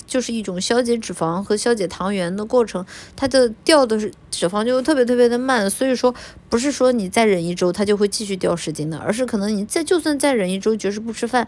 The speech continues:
你可能也就，也就瘦个两三斤这样。然后对，就那个时候你就很尴尬了，因为你就感觉自己已经很痛苦了，但是，但是你又，要么就是这个时候又有两种选择，第一种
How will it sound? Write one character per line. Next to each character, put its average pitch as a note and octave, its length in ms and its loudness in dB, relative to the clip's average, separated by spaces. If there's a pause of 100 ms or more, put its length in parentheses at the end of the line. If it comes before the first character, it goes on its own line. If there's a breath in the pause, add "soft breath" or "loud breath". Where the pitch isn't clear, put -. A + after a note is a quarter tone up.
(340 loud breath)
你 D#4 100 -4
可 D4 140 0
能 C#4 120 2
也 C4 200 2
就， B3 240 4 (520 loud breath)
也 A#3+ 140 0
就 D4+ 260 2 (100)
瘦 B3 340 4
个 G3+ 140 4
两 F#3+ 240 2
三 G3 260 0
斤 F#3 280 -2
这 F#3+ 120 -4
样。 E3 180 -4 (1800 loud breath)
然 A3 140 4
后 B3 120 8
对， C#4 460 2 (260)
就 C#4+ 220 2
那 E4 180 2
个 F4 120 2
时 - 100 0
候 B3 140 6
你 G#3+ 60 0
就 B3 120 0
很 F#3+ 160 -2
尴 G#3 180 2
尬 A#3 200 4
了， F#3+ 180 2
因 A3 100 2
为 B3 80 4
你 A3+ 60 2
就 A3+ 80 2
感 G3+ 180 2
觉 F#3 80 0
自 A3 200 -4
己 G#3+ 120 -2
已 G3 40 -4
经 G#3 100 -2
很 F#3+ 160 -2
痛 G#3 220 -2
苦 D3+ 200 -8
了， F#3+ 120 0
但 G#3+ 140 -2
是， G#3 220 -2 (640 loud breath)
但 B3 140 4
是 A#3 280 -2 (160)
你 A3 280 2
又， A#3+ 400 4
要 D4+ 180 6
么 B3 160 2
就 G3+ 200 2
是 F#3+ 80 0
这 A#3 120 2
个 A3 60 2
时 G#3 100 0
候 F#3 120 2
又 G3 60 4
有 F#3 120 4
两 F3+ 180 2
种 G3+ 160 -2
选 F3+ 220 -4
择， F3+ 160 -4
第 A#3 180 -4
一 A#3 60 0
种 G#3 240 -2